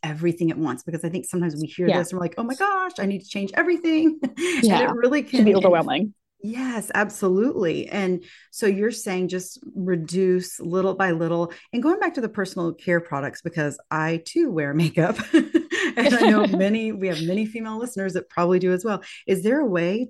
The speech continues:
Speaker 1: to, is there a list anywhere of, of makeup that is safer and not containing these chemicals? You know, is there a way to look that up anywhere?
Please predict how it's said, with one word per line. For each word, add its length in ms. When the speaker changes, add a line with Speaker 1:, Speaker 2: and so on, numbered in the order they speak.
Speaker 1:
to, 400
is 160
there 220
a 40
list 500
anywhere 720
of, 340
of 180
makeup 380
that 100
is 220
safer 720
and 320
not 180
containing 420
these 300
chemicals? 680
You 40
know, 100
is 100
there 120
a 60
way 160
to 140
look 180
that 240
up 220
anywhere? 440